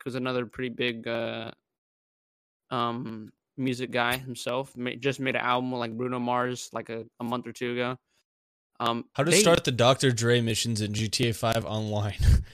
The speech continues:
Speaker 1: Yeah, it's an
Speaker 2: What?
Speaker 1: online D L C, G T A
Speaker 2: Look
Speaker 1: Online
Speaker 2: at
Speaker 1: D L C.
Speaker 2: him!
Speaker 1: The, in the game. And you know who's in there too?
Speaker 2: The
Speaker 1: Franklin.
Speaker 2: Cayo P-, Perico heist. What?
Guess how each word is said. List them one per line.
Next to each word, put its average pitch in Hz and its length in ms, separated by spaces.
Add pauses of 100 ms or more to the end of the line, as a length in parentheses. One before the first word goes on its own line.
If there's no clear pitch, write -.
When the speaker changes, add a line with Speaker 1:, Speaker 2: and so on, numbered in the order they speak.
(200)
Speaker 1:
Yeah, 151 300
it's 123 160
an 151 80
Speaker 2:
What? - 80
Speaker 1:
online 151 540
D 160 200
L 175 200
C, 147 80 (320)
G 160 160
T 208 120
A 185 80
Speaker 2:
Look 330 140
Speaker 1:
Online 330 100
Speaker 2:
at 311 60
Speaker 1:
D 330 60
L 320 320
C. 208 80 (140)
Speaker 2:
him! 127 40 (1200)
Speaker 1:
The, 151 220
in 165 100
the 156 100
game. 123 500 (280)
And 151 240
you 170 60
know 190 80
who's 165 180
in 175 80
there 175 140
too? - 200
Speaker 2:
The 135 140
Speaker 1:
Franklin. - 160
Speaker 2:
Cayo 165 360
P-, - 240
Perico 135 800
heist. 95 500
What? 453 640